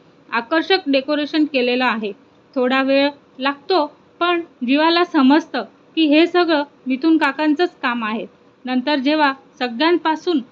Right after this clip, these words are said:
दूर एकांतात मिथुन काका जीवाला भेटतात, तेव्हा ते थेट जाब विचारतात, "हे काय चाललंय जीवा? दोन मुलींचं आयुष्य तू एकाच वेळी गोंधळात टाकलेलं आहे आणि खराब पण केलेलं आहे.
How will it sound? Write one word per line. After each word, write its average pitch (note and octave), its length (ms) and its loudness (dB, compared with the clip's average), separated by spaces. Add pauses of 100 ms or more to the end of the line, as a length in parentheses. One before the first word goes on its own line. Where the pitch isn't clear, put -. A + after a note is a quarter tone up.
(260)
दूर D#4 260 2 (220)
एकांतात D4+ 520 2 (320)
मिथुन C4+ 360 0
काका E4+ 300 0
जीवाला C#4+ 420 2
भेटतात, D#4+ 420 0 (400)
तेव्हा D4 220 2
ते E4+ 160 0
थेट E4+ 300 0 (140)
जाब C#4+ 240 0
विचारतात, A#3 460 -6 (400)
"हे D4 120 2
काय D4 260 0
चाललंय F4 480 2
जीवा? A#3+ 340 -2 (400)
दोन D#4+ 320 4
मुलींचं D#4 460 6
आयुष्य C#4+ 500 0 (260)
तू F4 140 0
एकाच E4 380 0
वेळी D4 280 0 (360)
गोंधळात C4 340 2 (100)
टाकलेलं B3+ 400 -2
आहे A3+ 260 -4 (300)
आणि D4 260 2
खराब C4+ 220 2
पण E4 240 2
केलेलं B3 360 0
आहे. G#3+ 260 -4